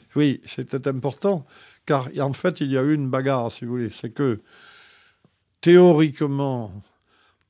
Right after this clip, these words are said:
le, le, les véritables inventeurs de la photographie moderne sur papier, c'était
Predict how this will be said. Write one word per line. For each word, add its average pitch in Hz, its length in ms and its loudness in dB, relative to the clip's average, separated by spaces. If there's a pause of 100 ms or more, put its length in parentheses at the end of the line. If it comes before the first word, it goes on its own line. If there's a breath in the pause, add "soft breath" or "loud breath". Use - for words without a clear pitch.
(240)
le, 127 180 -4
le, 135 260 -4
les 135 200 -2
véritables 147 680 -2
inventeurs 123 1000 -10 (540 soft breath)
de 120 80 -6
la 123 160 -4
photographie 120 760 -8
moderne 117 560 -10
sur 110 240 -16
papier, 151 540 -8 (400 loud breath)
c'était 156 680 -6